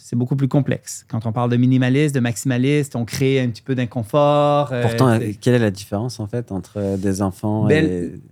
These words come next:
Speaker 1: ben, d'abord, l'enfant n'a pas d'antécédent, il est en développement et on sait que cette interférence-là va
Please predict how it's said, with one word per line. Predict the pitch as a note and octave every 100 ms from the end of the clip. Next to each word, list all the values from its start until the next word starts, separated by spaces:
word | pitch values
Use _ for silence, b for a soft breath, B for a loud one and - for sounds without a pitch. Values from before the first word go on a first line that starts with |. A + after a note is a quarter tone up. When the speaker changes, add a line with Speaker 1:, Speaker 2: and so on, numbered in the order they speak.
| -
Speaker 1:
ben, | D3+ E3
d'abord, | E3 E3+ F#3+ F#3
l'enfant | E3 - G#3
n'a | D#3
pas | F#3
d'antécédent, | E3+ D#3+ E3+ D3+ E3 D#3 E3 D3
il | B2+ B2 C3
est | C#3 C3+ B2+ B2
en | C3
développement | C3+ D3+ E3+ - E3 D3+ C3
et | B2+
on | C3
sait | - E3
que | D3+
cette | C3 B2 D#3+
interférence-là | D3+ D#3+ D#3+ D#3+ C#3+ C3+ G3
va | G#3 C#3 -